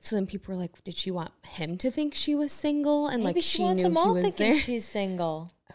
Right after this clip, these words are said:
Speaker 1: Who knows? But yeah, people were not too happy with the way it looked from the outside of, like, her looking not interested in him.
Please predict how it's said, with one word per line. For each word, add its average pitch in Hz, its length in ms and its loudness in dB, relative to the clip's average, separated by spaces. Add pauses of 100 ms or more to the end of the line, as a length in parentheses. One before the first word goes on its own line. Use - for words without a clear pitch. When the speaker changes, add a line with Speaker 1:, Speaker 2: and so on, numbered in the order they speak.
Speaker 1:
Who 185 200 4
knows? 196 460 2
But 180 260 2
yeah, 202 300 -2
people 220 300 0
were 311 100 2
not 180 340 2
too 185 280 2
happy 165 500 0
with 165 360 0 (320)
the 196 100 4
way 175 140 8
it 165 120 0
looked 170 460 0
from 202 180 2
the 175 80 -2
outside 202 480 -4
of, 202 80 -2
like, 175 180 0
her 160 260 -10
looking 175 360 -4
not 165 260 -2
interested 185 500 -4
in 262 140 2
him. 285 460 2